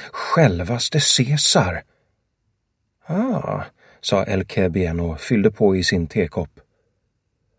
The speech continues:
Han lyfte den försiktigt med tummen och pekfingret och läppjade på teet innan han svarade.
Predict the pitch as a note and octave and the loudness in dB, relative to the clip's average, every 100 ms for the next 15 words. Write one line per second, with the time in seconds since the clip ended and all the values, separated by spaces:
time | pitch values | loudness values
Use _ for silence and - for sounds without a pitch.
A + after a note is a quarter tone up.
0 | _ - - - A#2 C3+ - B2+ C3+ C#3+ | _ -20 -6 4 6 6 6 4 6 2
1 | - C#3 - - C3 - A2 A2 G2+ - | 2 0 0 -2 -2 -2 0 2 2 4
2 | C#3 A2+ G#2 A#2 B2 G2+ - - A2+ A2+ | 4 6 4 2 0 0 -2 -4 -2 0
3 | G#2+ G2 G#2 G2 - - B2 C#3 - - | -2 0 -2 -2 -8 0 4 4 2 2
4 | G#2+ A#2 A#2 G#2+ F#2 - - C3 G2 F2 | 2 4 0 -2 -4 -6 -8 -6 -4 -4
5 | F#2 A2 G2 F2 F2 F#2+ | -6 -4 -2 -2 -2 -4